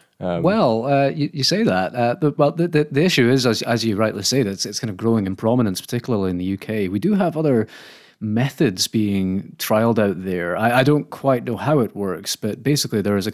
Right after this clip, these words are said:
Speaker 2: there's some companies out there, ugh, I'll name them. Uh, Sentinel Subsea is one we've spoken to in the past. You know, they've got this kind of system. It's kind of like a smoke alarm,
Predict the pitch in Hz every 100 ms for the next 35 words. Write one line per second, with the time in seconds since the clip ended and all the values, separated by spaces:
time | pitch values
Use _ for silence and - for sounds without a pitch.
0 | - 110 - 107 135 120 104 98 95 98
1 | 98 98 92 - - _ _ _ _ -
2 | 123 120 101 110 117 151 156 117 117 117
3 | 135 127 127 117 - 123 - 131 139 127
4 | 127 123 113 127 120 127 123 117 131 165
5 | - 123 113 110 104 117 107 - 110 -
6 | 117 110 104 131 110 101 - - 120 151
7 | 147 101 90 87 87